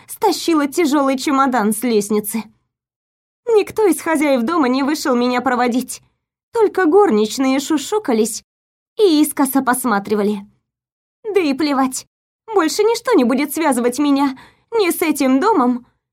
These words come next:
ни с этими мужчинами. Первые несколько дней дома я не могла прийти в себя.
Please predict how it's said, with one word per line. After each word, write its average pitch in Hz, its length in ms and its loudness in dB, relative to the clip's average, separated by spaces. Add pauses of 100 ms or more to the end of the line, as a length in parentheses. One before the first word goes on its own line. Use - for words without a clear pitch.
(140)
ни 427 220 2
с - 100 -2
этими 269 380 0
мужчинами. 226 720 -2 (960)
Первые 339 380 2
несколько 302 500 -2
дней 302 300 0
дома 233 400 0 (200)
я 403 180 4
не 285 100 2
могла 277 320 2
прийти 269 400 -2
в 262 40 -10
себя. 226 360 -2